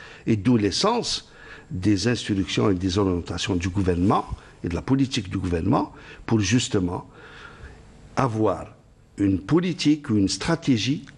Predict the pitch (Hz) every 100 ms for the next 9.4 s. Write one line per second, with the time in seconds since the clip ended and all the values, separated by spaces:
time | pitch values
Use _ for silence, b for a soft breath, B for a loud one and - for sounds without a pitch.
0 | - 135 104 110 107 - - 123 110 107
1 | 107 - 254 - 180 151 - 151 147 165
2 | - 107 - 95 92 76 - - - -
3 | - - B B B B 90 92 87 76
4 | - - 101 - 92 139 202 165 - -
5 | B B B B B B 92 98 90 85
6 | - 87 87 95 147 202 - 87 110 -
7 | - B B - 107 107 120 143 143 139
8 | 180 120 113 104 113 117 107 107 104 101
9 | - 82 107 180